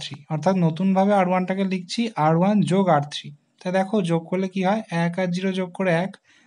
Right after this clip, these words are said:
মাইনাস তিন আর চার যোগ করে এক, minus এক প্লাস এক মানে শূন্য হলো, দুই, তিন, শূন্য, অর্থাৎ দ্বিতীয় রো এবং তৃতীয় রোকে আনচেঞ্জ রাখলাম। তারপর ডান পাশে operation করছি, দ্বিতীয় রো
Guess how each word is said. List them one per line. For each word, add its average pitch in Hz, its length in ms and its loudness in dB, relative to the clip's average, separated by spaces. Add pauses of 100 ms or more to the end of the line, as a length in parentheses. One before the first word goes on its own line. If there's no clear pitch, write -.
(120)
মাইনাস 170 460 2
তিন 190 180 -4
আর 185 140 -2
চার 180 140 0 (100)
যোগ 185 120 -2 (100)
করে 175 140 -2 (160)
এক, 202 80 -6 (400)
minus 160 380 2 (100)
এক 185 120 -2
প্লাস 175 300 0
এক 214 100 -4
মানে 185 220 -2
শূন্য 190 200 -2 (140)
হলো, 190 160 -4 (1080)
দুই, 170 300 0 (140)
তিন, 196 140 0 (120)
শূন্য, 185 220 -2 (120)
অর্থাৎ 170 280 0
দ্বিতীয় 160 380 0
রো 202 60 2 (120)
এবং 180 120 -2 (120)
তৃতীয় 165 340 0
রোকে 170 220 0 (180)
আনচেঞ্জ 170 340 2 (120)
রাখলাম। 123 320 -2 (320)
তারপর 175 240 0 (100)
ডান 170 220 6
পাশে 175 240 -2
operation 190 320 -2 (100)
করছি, 196 280 -4 (3500)
দ্বিতীয় 175 460 0
রো 185 80 4